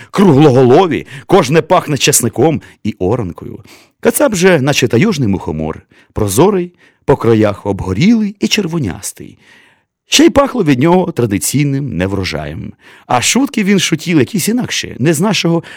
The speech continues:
асоціативного ряду. Тоже колгоспні, але непонятні. "Ай да посажу-ка я на огороді гороха, і в штанах тепло, і в животі повно, ёб твою, сука, мать!" І регоче гидота. А наші бики на нього дивляться, луп-луп баньками, і нічого не понімають.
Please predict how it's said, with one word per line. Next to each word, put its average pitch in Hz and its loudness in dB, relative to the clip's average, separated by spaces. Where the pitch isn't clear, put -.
асоціативного 135 0
ряду. 92 0
Тоже 135 4
колгоспні, 214 2
але 262 2
непонятні. 82 -4
"Ай 262 4
да 220 0
посажу-ка 220 0
я 226 6
на 202 2
огороді 190 2
гороха, 180 2
і 165 0
в - -2
штанах 196 0
тепло, 185 2
і - -2
в 180 -4
животі 202 -2
повно, 269 2
ёб 208 2
твою, 175 4
сука, 180 2
мать!" 175 2
І 151 6
регоче 170 6
гидота. 107 -2
А 131 2
наші 165 2
бики 147 4
на 143 4
нього 135 2
дивляться, 120 2
луп-луп 196 0
баньками, 110 0
і 156 -2
нічого 226 0
не 226 0
понімають. 175 -2